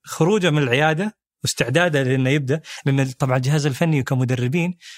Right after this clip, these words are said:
مو بفاضي هو يرك-، يعني أكيد بيركز على اللاعب إنه يعطيه تأهيل، بس مو من دوره، هو يبغى لاعيبته جاهزين، يبغى ينفذ خططه. فصار هالشخص وهالإدارة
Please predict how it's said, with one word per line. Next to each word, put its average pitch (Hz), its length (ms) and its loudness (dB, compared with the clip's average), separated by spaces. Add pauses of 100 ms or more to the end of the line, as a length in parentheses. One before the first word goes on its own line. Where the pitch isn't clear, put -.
(220)
مو 165 100 4
بفاضي 160 380 0
هو 131 100 2
يرك-، 120 500 -2
يعني 107 380 0
أكيد 180 300 -2
بيركز 143 360 0
على 117 160 0
اللاعب 123 320 0
إنه 117 240 0
يعطيه 147 420 -2
تأهيل، 170 460 -2 (440)
بس - 400 -2
مو 175 180 2
من 220 180 2
دوره، 165 440 2 (560)
هو 131 80 2
يبغى 139 220 2
لاعيبته 185 360 2
جاهزين، 175 400 2
يبغى 139 240 0
ينفذ 190 460 0
خططه. 147 460 -2 (440)
فصار 202 1000 0
هالشخص - 600 -2
وهالإدارة 160 720 0